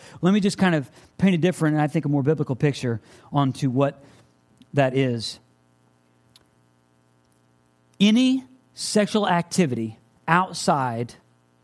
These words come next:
any sexual act or activity with someone or alone outside of the boundaries of marriage is sexual immorality. Any. So, of course, I'm talking about sex outside of marriage.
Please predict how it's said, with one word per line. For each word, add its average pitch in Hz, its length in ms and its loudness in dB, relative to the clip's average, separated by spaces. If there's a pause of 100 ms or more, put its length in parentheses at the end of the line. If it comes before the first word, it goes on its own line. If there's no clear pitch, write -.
(600)
any 165 280 0
sexual 185 360 -2
act 175 300 0
or 160 140 0
activity 131 520 -2 (200)
with 175 260 0
someone 165 480 0 (280)
or 160 200 0
alone 117 540 -2 (240)
outside 170 480 -2
of 143 100 -2
the 139 80 -2
boundaries 120 840 -2 (200)
of 127 160 -4
marriage 117 520 -4 (160)
is 131 100 -4
sexual 123 360 -4
immorality. 107 680 -6 (800)
Any. 123 320 -2 (1200)
So, 160 100 2
of 131 80 -6
course, 190 180 2
I'm 185 80 0
talking 175 400 0
about 165 400 0 (420)
sex - 320 0
outside 180 360 0
of 147 60 -2
marriage. 139 600 -2